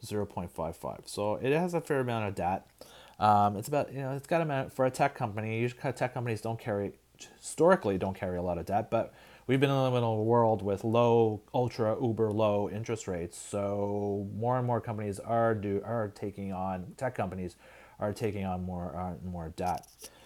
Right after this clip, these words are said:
Finally, the other area, it's manageable. The fact that the company has more than enough cash to retire its debt, like, instantly, um, it's okay.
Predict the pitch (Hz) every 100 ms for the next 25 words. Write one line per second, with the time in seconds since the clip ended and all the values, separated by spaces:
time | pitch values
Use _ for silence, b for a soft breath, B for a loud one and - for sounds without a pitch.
0 | B - 156 202 190 147 123 131 147 160
1 | 117 101 104 104 147 151 147 139 101 95
2 | 92 95 135 135 127 - 117 117 110 101
3 | 101 95 104 107 120 127 127 120 117 110
4 | 110 110 - 113 101 95 - 98 - 107
5 | 101 92 - - 95 - - 107 90 113
6 | 107 - 95 87 85 - - b b b
7 | b 98 101 95 90 82 _ _ _ _
8 | _ - _ - _ _ _ _ - -
9 | _ _ _ _ - 120 139 - 143 98